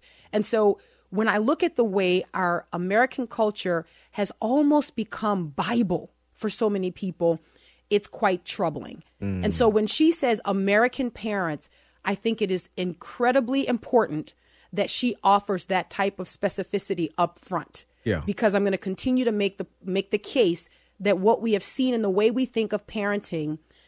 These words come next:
Speaker 1: and even the way we think of the roles of men and women has come from American tradition and not biblical understanding. And so now we're getting the results of that. Okay, so having said that,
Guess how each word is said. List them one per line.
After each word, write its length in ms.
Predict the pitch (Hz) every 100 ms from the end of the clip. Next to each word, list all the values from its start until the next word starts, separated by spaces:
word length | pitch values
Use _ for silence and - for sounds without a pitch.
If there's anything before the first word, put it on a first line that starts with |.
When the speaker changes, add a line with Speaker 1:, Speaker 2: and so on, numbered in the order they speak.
| _
Speaker 1:
and 140 | - 190
even 300 | 240 254 285
the 60 | 233
way 180 | 220
we 160 | 220 220
think 320 | - 220 220 -
of 400 | 190 180 170 180
the 100 | 185
roles 380 | 180 208 247
of 140 | 247 208
men 220 | 196 208
and 160 | 240 247
women 400 | 240 180 160 160 _ _ _ _
has 200 | - 202
come 300 | - - 233
from 340 | 233 - 202 190
American 680 | - 185 185 196 226 226 277
tradition 760 | - 302 240 320 - 202 170 170 _ _ _ _
and 280 | 202 185 185
not 380 | 190 202 233 - _ 170 160
biblical 480 | 214 220 233 240 -
understanding. 800 | 196 185 - 190 165 156 - - _ _ _ _ -
And 100 | 214
so 120 | 226
now 180 | 214 214
we're 140 | 208
getting 240 | 196 190 190
the 100 | 175
results 400 | 165 165 165 151
of 120 | 143
that. 200 | 123 - -
Okay, 300 | 208 175 -
so 360 | - 214 143 -
having 260 | - 202 214
said 240 | - 196
that, 220 | 165 143